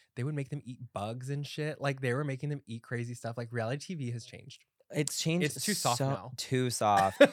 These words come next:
Speaker 1: <laughs>
Speaker 2: Too soft. I think we're weak. I think we're weak-minded. Like,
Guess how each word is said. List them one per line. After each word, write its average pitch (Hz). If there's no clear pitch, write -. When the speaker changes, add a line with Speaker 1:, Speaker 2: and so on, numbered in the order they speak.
Speaker 1:
<laughs> 202
Speaker 2:
Too 165
soft. 160
I 139
think 143
we're 131
weak. 110
I -
think 107
we're 110
weak-minded. 101
Like, 98